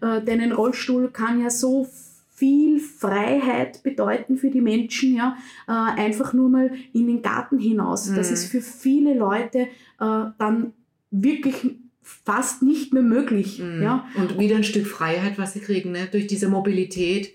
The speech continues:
Speaker 1: Auf
Speaker 2: Ja.
Speaker 1: jeden Fall,
Speaker 2: Ja.
Speaker 1: auf jeden Fall.
Speaker 2: Mhm.
Speaker 1: Und Sonnenstrahlen im Gesicht zaubert wirklich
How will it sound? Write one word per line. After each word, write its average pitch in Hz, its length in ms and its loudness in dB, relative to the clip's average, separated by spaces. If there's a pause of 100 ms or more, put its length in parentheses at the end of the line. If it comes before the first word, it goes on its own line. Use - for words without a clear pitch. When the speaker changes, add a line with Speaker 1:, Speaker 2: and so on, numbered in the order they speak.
(320)
Speaker 1:
Auf 233 160 0
Speaker 2:
Ja. 185 140 0
Speaker 1:
jeden 233 220 2
Fall, 170 340 -2
Speaker 2:
Ja. 190 80 0
Speaker 1:
auf 202 160 -4
jeden 226 240 0
Fall. 226 380 0
Speaker 2:
Mhm. 185 300 -2
Speaker 1:
Und 226 520 0
Sonnenstrahlen 214 800 0
im 220 140 0
Gesicht 254 520 -2 (160)
zaubert 208 600 -2 (180)
wirklich 208 760 -2